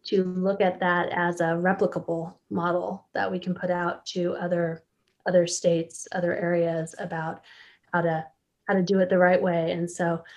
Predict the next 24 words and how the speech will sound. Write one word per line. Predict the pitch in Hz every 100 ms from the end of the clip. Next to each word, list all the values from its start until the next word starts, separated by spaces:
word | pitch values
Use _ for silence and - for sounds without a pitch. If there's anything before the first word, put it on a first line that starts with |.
| - _
Central | 226 208 208
Oregon | 180 185 185 180 170 165 - _ -
and | 170 175 180 - _ -
Sandra | - 185 180 180 175
and | 170
the |
team | 165 208 185
she | 180 175
works | 190 -
with | 180 170
are, | - 170 165 165 - - - - _ _ -
are | 170 180
currently, | 180 214 202 - 180 170 165 170
uh, | 170 160 165 _ _ _ _ _ _ -
considered | 208 - - 214 202 180
a |
national | 175 170 - 175
leader | 165 196 185 180 185 - _ _ -
in, | 185 175 170 170 -
in | 202 180
this | 175 165 -
work. | - - _ -
And | 185 180
so, | 170 165